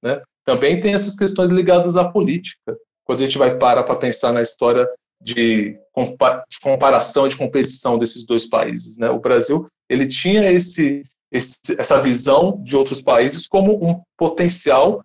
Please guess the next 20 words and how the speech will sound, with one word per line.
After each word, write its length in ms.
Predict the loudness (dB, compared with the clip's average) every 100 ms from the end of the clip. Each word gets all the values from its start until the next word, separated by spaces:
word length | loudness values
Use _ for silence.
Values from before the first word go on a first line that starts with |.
| _
e 120 | 2
uma 200 | 4 4
potência 680 | 2 0 0 0 0 0 -4 -6 _
na 100 | 0
América 480 | 4 4 4 2 0
do 140 | 0 -4
Sul, 380 | -4 -6 -6 -8 _ _ -12
né? 140 | -12 -14 _ -6
Então 160 | 0
a 40 | 2
gente 300 | 0 -4 0
pega 520 | 4 4 4 0 -2 -6 _
esse 280 | -6 -4 -4
momento 560 | 0 0 0 -2 -4 -8
de 160 | -6
transição 760 | -2 0 -2 -6 -4 0 4 4
aí 220 | 2 -2 -12 _
do 80 | -2
Brasil 380 | 2 2 2 0
colonial, 720 | 2 2 2 2 2 2 -2